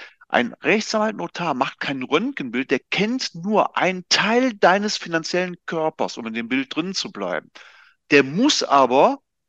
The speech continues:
eigentlich den gesamten Körper kennen. Der muss das große Labor kennen, die Laborwerte, einen Ultraschall, einen Kernspin und so weiter, damit er dich finanziell und wirtschaftlich so durchleuchtet hat, dass das, was er dann nachher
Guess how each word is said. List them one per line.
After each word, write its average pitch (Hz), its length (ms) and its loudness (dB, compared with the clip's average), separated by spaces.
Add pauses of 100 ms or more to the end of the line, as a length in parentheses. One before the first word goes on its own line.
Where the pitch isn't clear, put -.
(600)
eigentlich 175 680 -2
den 135 160 -6
gesamten 185 520 -2
Körper 185 360 0
kennen. 170 320 -2
Der 113 120 -2
muss 143 200 -4
das 151 140 -6
große - 300 -4
Labor 160 420 4
kennen, 214 180 -4
die 165 80 -6
Laborwerte, 190 920 2 (260)
einen 135 100 -8
Ultraschall, 180 1000 2 (260)
einen 139 140 -10
Kernspin 185 640 0
und 185 100 -4
so 170 100 -10
weiter, 170 320 2
damit 147 220 -4
er 147 80 2
dich 190 200 -4
finanziell 185 680 0
und 135 140 -2
wirtschaftlich 139 500 -8
so 156 200 -4
durchleuchtet 202 600 -2
hat, 113 160 0
dass 120 160 -4
das, 185 240 0
was 156 140 -4
er 143 180 -2
dann 139 200 2
nachher 127 340 0